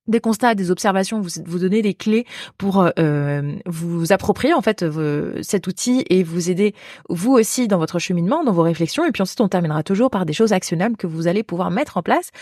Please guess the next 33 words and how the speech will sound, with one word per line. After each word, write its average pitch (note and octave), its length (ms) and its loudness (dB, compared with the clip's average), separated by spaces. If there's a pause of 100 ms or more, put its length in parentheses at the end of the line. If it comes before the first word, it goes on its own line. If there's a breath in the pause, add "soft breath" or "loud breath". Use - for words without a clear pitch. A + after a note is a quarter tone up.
(160 loud breath)
pour A#3+ 120 2
reprendre G#3+ 300 2
le A#3 60 4
contrôle G3 320 0
sur G3+ 120 -2
votre E3 180 -2
respiration, A#3 640 -2
pour A#3+ 180 0
venir F3+ 360 0
justement D#3+ 500 -4 (300 loud breath)
modifier, G#3+ 760 4 (360 loud breath)
euh, - 80 -4
la D#3+ 200 6
manière G3 280 4
dont F#3+ 100 4
vous D3+ 120 -2
vous D3 60 -8
sentez C#4 320 -2
à A#3 80 4
l'intérieur F3 640 0
et - 40 -2
la E3 100 2
manière F#3 380 0
dont F#3 200 0
vous E3+ 240 -2
allez F3 220 0
pouvoir F#3 420 -2
gérer G#3 480 2
votre F3+ 300 0
niveau F3 380 4
de D#3+ 80 2
concentration. - 560 -8 (880 loud breath)
Alors, A3+ 340 0